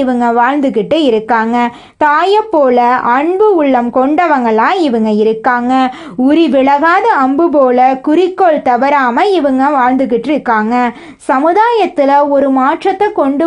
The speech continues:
வரணும் அப்படிங்கிறதுக்காக இரவு பகல் உறங்காம உழைச்சுக்கிட்டு இருக்காங்க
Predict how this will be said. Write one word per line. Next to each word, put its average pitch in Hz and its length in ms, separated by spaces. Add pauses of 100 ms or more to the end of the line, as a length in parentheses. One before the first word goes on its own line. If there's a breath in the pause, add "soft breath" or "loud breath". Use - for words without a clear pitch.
வரணும் 285 400
அப்படிங்கிறதுக்காக 240 920 (720 loud breath)
இரவு 359 240 (140)
பகல் 349 260 (100)
உறங்காம 254 600 (140)
உழைச்சுக்கிட்டு 302 640
இருக்காங்க 240 440